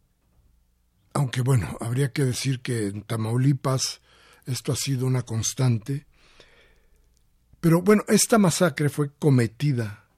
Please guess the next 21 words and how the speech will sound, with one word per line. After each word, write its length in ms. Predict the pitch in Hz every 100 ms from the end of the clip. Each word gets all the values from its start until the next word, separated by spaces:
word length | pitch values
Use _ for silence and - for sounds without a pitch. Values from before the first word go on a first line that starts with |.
| _ _ _ _
por 180 | - 117
los 200 | 131 117
Zetas, 760 | - 175 - 101 - - - - _ _ _ -
cuando 240 | 123 131
menos 240 | 185 175
se 260 | - - 139
dio 300 | 139 143 - _ _ _
a 120 | - 123
conocer, 580 | 127 120 - 135 135 - - - -
entre 280 | 147 147 147
el 80 | 139
veintidós 420 | 143 131 170 196
y 40 |
el 60 | 180
veintitrés 520 | 143 120 120 143 156
de 80 | 151
agosto 380 | 123 143 - 120
del 140 | 120
dos 160 | 110 117
mil 240 | 139 147
diez 460 | 147 190 165 -